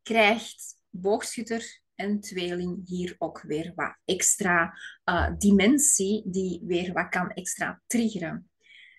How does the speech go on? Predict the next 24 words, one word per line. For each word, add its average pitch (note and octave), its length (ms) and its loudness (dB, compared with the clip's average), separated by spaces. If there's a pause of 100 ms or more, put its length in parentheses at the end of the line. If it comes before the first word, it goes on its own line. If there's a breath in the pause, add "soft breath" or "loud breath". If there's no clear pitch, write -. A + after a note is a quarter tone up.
(580 soft breath)
Zon A#3 600 2 (360)
in E3 260 -6
Maagd, - 600 -6 (100)
Saturnus F3+ 960 -4 (260)
en G#3 160 6
Neptunus F3+ 600 -4
in D#3 200 -10
Vissen. B3 440 -2
Dus F#3+ 140 -2
dat F#3 120 -2
wil F3 120 -4
zeggen F#3+ 240 -2
dat F3 160 -8
de - 80 -20
twee G3 320 2
andere G#3 280 4
punten F3+ 540 -4
weer F3 380 -4
een F#3+ 60 -10
klein E3 340 -4
beetje, D#3+ 500 -6 (100)
ehm, E3 260 -8 (300)
triggerenergie G3+ 880 0
krijgen. - 600 -4